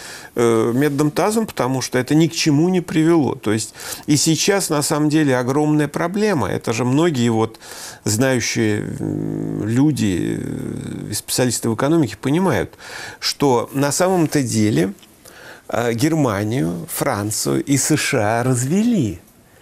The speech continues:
вот эти самые компьютерные мальчики, у которых <laughs> интеллект в этом, на ладоннике, в айпаде. Я их называю гомопадами. Вот эти гомопады, они развели три крупнейших с-, экономики мира. Они же пообещали, что чет-,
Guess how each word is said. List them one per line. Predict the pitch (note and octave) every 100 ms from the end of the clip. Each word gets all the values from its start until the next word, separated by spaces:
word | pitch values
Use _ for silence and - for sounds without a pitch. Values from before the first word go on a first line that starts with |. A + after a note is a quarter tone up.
| -
вот | B2+ B2
эти | D#3 E3
самые | - C#3+ F3 E3+
компьютерные | D#3 B2+ - A#2+ C3 B2+ D#3+
мальчики, | F#3+ A3 C#3+ - - - - - -
у | B2+
которых | A#2+ - - E3 - - - -
<laughs> | - F#3+
интеллект | D3 D3+ - D3+ D#3+ -
в | C#3
этом, | A#2+ A2 A2+
на | A#2+
ладоннике, | D3 E3+ C3 F#2 G2 A2 -
в | A2
айпаде. | C3 A#2+ - - F#2 A2+
Я | B2
их | A#2+
называю | A#2+ B2 A#2+ G#2+
гомопадами. | G#2+ B2+ C3+ - D4+ A3+ F#3 E3 - - -
Вот | B2+
эти | C#3+ C3+
гомопады, | B2 C#3+ D3+ E3+ B3 A3
они | D#3+ F3+
развели | G3 F3 F#3+ F#3 B2+
три | - D3+
крупнейших | - D3+ - C#3+ - C3
с-, | -
экономики | A#2+ C3 C#3+ B2+ A#2+ -
мира. | D3+ A#2+ - - - - - - - -
Они | - C#3+ F3+
же | C3+
пообещали, | C#3 C#3+ D3+ - D3 G#2+
что | - B2+
чет-, | A#2 - - D#3+